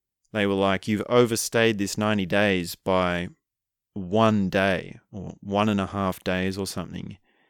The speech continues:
And then they were like, "Okay, you've got to go and talk to security. You've got to talk to the head security about this 'cause we can't accept you. We have to kick you out. We can have the bureaucracies actually coming after us for this." So I'm like, "Damn." And I start stressing out,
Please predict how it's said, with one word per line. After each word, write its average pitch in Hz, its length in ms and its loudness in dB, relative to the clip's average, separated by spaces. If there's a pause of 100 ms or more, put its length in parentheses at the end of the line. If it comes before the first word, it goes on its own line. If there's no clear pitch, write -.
(640)
And 104 180 -2
then 107 140 2
they 101 80 2
were 95 100 0
like, 90 240 -4
"Okay, 104 280 -8
you've 101 180 -6
got 107 120 2
to 98 60 0
go 95 140 -2
and 92 140 -4
talk 95 200 -8
to 90 80 -10
security. - 680 -2
You've 104 160 -16
got 104 100 -4
to 98 80 -4
talk - 220 -8
to 98 100 -4
the 90 100 -6
head 95 180 -6
security 107 480 -4
about 87 260 -8
this 85 180 -12
'cause 90 180 -10
we 101 120 -4
can't 98 240 -2
accept 123 400 -4
you. - 100 -8
We 87 100 -10
have 98 180 -8
to 90 80 -8
kick - 280 -10
you 92 140 -2
out. 120 240 -4 (400)
We 98 140 -4
can 95 160 -6
have 95 300 -6 (1200)
the 101 120 -6
bureaucracies 95 760 0
actually 92 320 -6
coming 101 300 -2
after 117 360 -2
us - 140 -8
for - 80 -10
this." - 400 -10
So - 140 -14
I'm 98 160 -4
like, 90 280 -8 (680)
"Damn." 117 300 2
And 87 100 -8
I 95 80 -8
start 113 320 0
stressing 120 480 2
out, 117 260 0